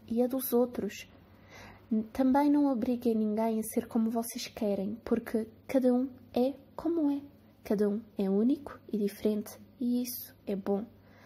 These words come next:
Se todos fossem iguais, tudo seria igual, e isso seria enfadonho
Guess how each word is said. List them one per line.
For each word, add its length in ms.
Se 240
todos 380
fossem 480
iguais, 580
tudo 240
seria 340
igual, 460
e 240
isso 140
seria 260
enfadonho 680